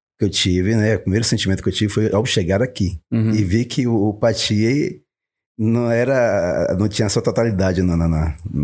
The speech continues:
Speaker 1: no sentimento,
Speaker 2: Tipo,
Speaker 1: né?
Speaker 2: você veio direto pro Pati, mas você tinha que passar pela, foi uma
Speaker 1: Che-,
Speaker 2: trilha que era, porque
Speaker 1: isso, eu tinha que vir
Speaker 2: antigamente não tinha aquelas trilhas que, que iam por outros
Speaker 1: Eu,
Speaker 2: lugares.
Speaker 1: eu não sei.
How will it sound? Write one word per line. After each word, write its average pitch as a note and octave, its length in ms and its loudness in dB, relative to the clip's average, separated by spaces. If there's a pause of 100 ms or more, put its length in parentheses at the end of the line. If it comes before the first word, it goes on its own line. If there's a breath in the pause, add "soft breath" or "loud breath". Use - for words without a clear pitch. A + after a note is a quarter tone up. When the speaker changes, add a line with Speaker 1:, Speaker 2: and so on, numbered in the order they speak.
(920)
Speaker 1:
no C#3+ 240 -2
sentimento, G2 520 0
Speaker 2:
Tipo, F2+ 120 0
Speaker 1:
né? G2+ 60 0
Speaker 2:
você F3 260 0
veio D#3+ 200 -2
direto D3+ 560 -2
pro D#3 160 -6
Pati, D#3 320 0
mas G3+ 140 -2
você F#3+ 180 2
tinha G3 160 -2
que - 60 -12
passar F3+ 260 2
pela, F#3+ 160 0
foi F#3 360 -4
uma G#3 120 2
Speaker 1:
Che-, G#3 60 -2
Speaker 2:
trilha G#3+ 240 -2
que F#3+ 160 -4
era, G3 160 0
porque - 220 -6
Speaker 1:
isso, G#2 320 2
eu F#2+ 80 0
tinha - 0 -
que - 60 -4
vir A#2+ 60 0
Speaker 2:
antigamente G3 500 0
não B3+ 120 0
tinha F#3+ 220 2
aquelas D3+ 260 0
trilhas D3+ 320 0
que, C#3 300 -2
que A#2+ 160 -6
iam D#3 100 0
por D#3 160 -2
outros D3+ 220 -2
Speaker 1:
Eu, E3+ 80 -2
Speaker 2:
lugares. B2 540 0
Speaker 1:
eu E3+ 60 2
não E3+ 140 0
sei. F2+ 640 2